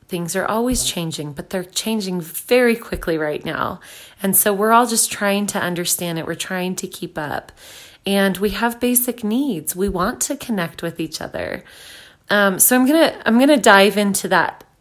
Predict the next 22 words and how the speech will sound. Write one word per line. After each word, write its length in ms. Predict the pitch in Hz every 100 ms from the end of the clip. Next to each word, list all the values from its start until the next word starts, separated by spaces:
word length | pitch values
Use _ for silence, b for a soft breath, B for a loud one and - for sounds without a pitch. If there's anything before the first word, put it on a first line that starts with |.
| -
connection 680 | - 208 180 170 170 - 202
aspect 640 | - 196 196 - 208 -
in 100 | 180
a 40 | 165
minute, 340 | 160 151 147
but 100 | 180
I 60 | 185
wanna 240 | 190 220
go 180 | 226 220
back 560 | 202 175 160 165 - -
to, 640 | - 175 160 156 156 156 156 B B B B B -
um, 580 | 190 175 170 165 156 - _ - -
you 200 | 175 185
know, 160 | 165 147
sort 300 | - 202 185
of, 220 | 170 - B B B
let's 320 | 185 214 - -
talk 340 | - 226 240
about 480 | 262 233 220 196 -
what 600 | 175 180 180 - - -
sexuality 1040 | - - 190 175 - 180 165 160 160 160 -
is, 600 | 151 151 170 254 302 -